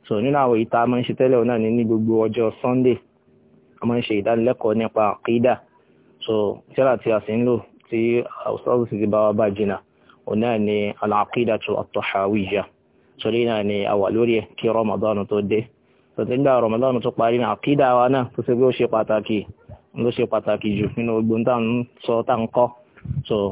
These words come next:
òun náà ó tún tẹ̀síwájú bi idhnillahi ta'ala. So, ní gúnmọ́, ní tá à ń sọ náà ni pé ní ọjọ́ Friday àti Saturday àkọ́kọ́ ní gbogbo oṣù, ní gbogbo Friday àkọ́kọ́ ní gbogbo oṣù àti Saturday àkọ́kọ́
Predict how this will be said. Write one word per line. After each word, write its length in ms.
òun 140
náà 80
ó 60
tún 160
tẹ̀síwájú 640
bi 200
idhnillahi 520
ta'ala. 460
So, 120
ní 100
gúnmọ́, 360
ní 100
tá 80
à 40
ń 40
sọ 100
náà 100
ni 80
pé 140
ní 160
ọjọ́ 460
Friday 520
àti 180
Saturday 420
àkọ́kọ́ 480
ní 100
gbogbo 420
oṣù, 260
ní 80
gbogbo 320
Friday 380
àkọ́kọ́ 420
ní 100
gbogbo 340
oṣù 200
àti 300
Saturday 380
àkọ́kọ́ 420